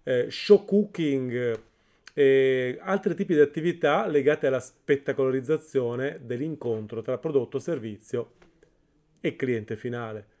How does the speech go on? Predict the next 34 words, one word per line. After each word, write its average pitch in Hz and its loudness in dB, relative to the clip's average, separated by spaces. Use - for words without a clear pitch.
Ma 139 0
non 127 -2
solo, 139 2
le 127 -4
fiere 151 2
sono 131 -4
importanti 180 0
perché 127 -2
alle 127 2
aziende 147 4
danno 131 0
anche 131 -4
soprattutto 123 -2
la 127 0
possibilità 160 -2
di 135 -2
incontrare 151 2
in 117 -6
un 127 -4
luogo 135 4
particolare 135 2
con 117 -10
tutti 208 -2
i 139 -2
propri 143 0
prodotti 139 0
e 139 -4
servizi 135 -4
in 196 0
mostra, 123 -6
di 147 -8
incontrare 160 2
i 175 -2
propri 139 -2